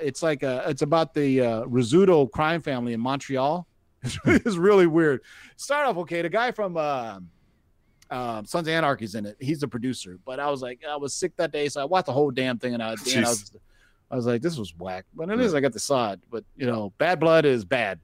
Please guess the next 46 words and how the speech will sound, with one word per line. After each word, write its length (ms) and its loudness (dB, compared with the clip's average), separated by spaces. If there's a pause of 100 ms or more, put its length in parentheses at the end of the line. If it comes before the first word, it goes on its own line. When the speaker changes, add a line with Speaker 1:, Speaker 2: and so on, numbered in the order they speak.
Speaker 1:
Put 120 -6
it 60 -12
that 180 -10
way. 100 -4
Speaker 2:
Right. 300 -8
Well, 280 4
I'm, 180 6
I'm 160 4
a 80 4
fan 300 4
of 180 -2
the, 160 -10 (140)
the 80 -8
D 180 -2
C 160 -6
streaming. 480 -6
I 180 -8
mean, 160 -6
I 120 -4
thought 240 -2
Titans 280 0
was 120 -2
amazing. 720 -2
I've 80 -8
been 160 -6
watching, 420 0
I've 100 -4
been 120 4
watching 260 2
the 60 2
original 360 2
Young 220 0
Justice 460 -2
to 100 -8
watch 380 -4
the 240 -8 (360)
new 140 4
Young 280 6
Justice 440 0
just 140 -4
to 80 -2
catch 220 -2
up 140 -2
on 200 -2
it. 260 -8
Um, 320 -8